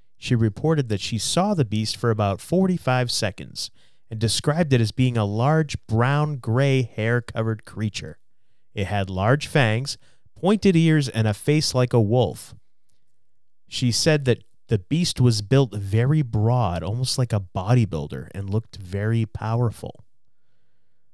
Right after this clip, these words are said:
Lorraine escaped in her car and related her story to her family. Now, I want to know,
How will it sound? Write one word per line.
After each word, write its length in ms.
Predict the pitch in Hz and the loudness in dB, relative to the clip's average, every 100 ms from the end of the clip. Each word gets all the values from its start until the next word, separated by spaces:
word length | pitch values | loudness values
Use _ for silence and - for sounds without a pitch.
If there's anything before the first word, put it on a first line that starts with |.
| - - | -20 -8
Lorraine 380 | 110 113 135 151 | 0 4 4 4
escaped 580 | 120 113 - 165 214 - | 2 0 0 2 2 0
in 80 | 170 | 2
her 140 | 127 | 2
car 380 | - - 110 107 | 0 -2 0 0
and 220 | 95 107 | 0 -2
related 500 | 107 104 113 139 151 | -2 0 0 0 -2
her 140 | 113 117 | -2 -2
story 500 | - - 120 113 110 | -2 0 2 2 0
to 240 | - 123 | 0 0
her 180 | 104 104 | 0 -2
family. 360 | - 120 117 95 | -2 -2 0 0
Now, 180 | 107 123 | 0 0
I 20 | |
want 180 | 151 160 | 0 -2
to 60 | |
know, 400 | 127 123 101 90 | 0 0 0 -4